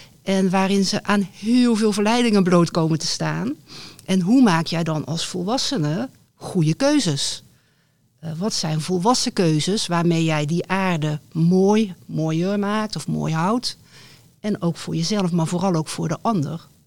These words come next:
goed doet. Dus dat is waar het, waar het ons eigenlijk uiteindelijk om te doen is in ons onderwijs.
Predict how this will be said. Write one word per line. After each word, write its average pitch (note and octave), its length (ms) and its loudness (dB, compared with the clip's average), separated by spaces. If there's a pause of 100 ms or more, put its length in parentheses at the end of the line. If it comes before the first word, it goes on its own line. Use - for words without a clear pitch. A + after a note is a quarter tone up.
(120)
goed - 440 -6 (100)
doet. D3 460 -4 (1160)
Dus F3+ 200 -2
dat G#3+ 180 2
is A#3+ 220 2 (220)
waar G#3+ 260 0
het, A3+ 200 -2
waar G#3 160 0
het G#3+ 120 -2
ons B3+ 240 2
eigenlijk G#3+ 380 0
uiteindelijk G#3+ 720 0
om F#3+ 140 2
te F#3 120 -4
doen F3+ 200 2
is F3 280 0
in F3 160 -2
ons E3+ 140 -2
onderwijs. E3 720 -6